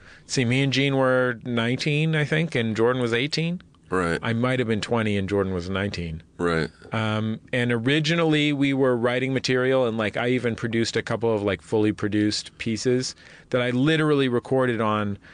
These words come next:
Speaker 1: I went home and got my mom's tape deck, which was, like, one of the first portable tape decks from the seventies. So it was, like,
Speaker 2: Yeah.
Speaker 1: the size of a V C R,
Speaker 2: <clears throat> Yeah.
Speaker 1: you know. Um, and, uh,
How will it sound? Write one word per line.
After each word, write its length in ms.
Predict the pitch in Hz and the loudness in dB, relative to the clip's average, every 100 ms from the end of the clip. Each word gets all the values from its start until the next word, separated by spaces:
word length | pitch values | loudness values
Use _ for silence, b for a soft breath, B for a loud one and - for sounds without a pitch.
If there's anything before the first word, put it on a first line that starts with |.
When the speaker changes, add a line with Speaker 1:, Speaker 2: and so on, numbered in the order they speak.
| B B B B B | B B B B B
Speaker 1:
I 120 | 113 | -4
went 420 | 107 110 123 143 147 | -4 -2 0 0 0
home 380 | 143 135 120 | 0 2 0
and 160 | 123 113 | -2 -2
got 180 | 117 120 | -2 -2
my 120 | 113 | 0
mom's 600 | 110 110 113 120 120 - - - | 0 2 0 0 -2 -6 -14 -8
tape 320 | - 135 135 | -2 -2 -2
deck, 280 | - 92 87 | -2 -2 -2
which 180 | 104 - | -6 -2
was, 200 | 113 104 | -2 0
like, 280 | 113 101 - - | -2 -2 -8 -6
one 240 | 120 127 | -2 0
of 60 | 127 | 0
the 60 | |
first 340 | 113 131 123 - | -2 -2 -2 -2
portable 380 | - 120 123 127 | -2 0 0 0
tape 240 | 123 117 | 0 -2
decks 180 | 123 123 | -2 -2
from 120 | - | -4
the 80 | 98 | -4
seventies. 520 | 92 107 104 127 135 127 | -2 -2 -2 0 0 2
So 120 | 117 | 2
it 60 | 131 | 2
was, 120 | 135 | 2
like, 100 | 147 | 2
Speaker 2:
Yeah. 40 | |
Speaker 1:
the 80 | 135 | 0
size 260 | - 127 117 | 0 -2 -2
of 80 | 104 | -2
a 40 | |
V 140 | 92 104 | 0 -2
C 180 | 104 | 0
R, 260 | 104 98 69 | 0 -2 -4
Speaker 2:
<clears throat> 20 | |
Yeah. 240 | - 92 82 | -2 0 0
Speaker 1:
you 80 | 104 | -2
know. 220 | 92 87 - B B B B - | -2 -6 -12 B B B B -6
Um, 500 | 120 107 98 95 92 - - _ - - - - - - - | -2 -2 -2 -4 -8 -14 -20 _ -20 -20 -20 -20 -20 -20 -6
and, 400 | 135 123 110 107 - | -2 0 -2 -2 -2
uh, 400 | 110 107 101 | -2 0 -2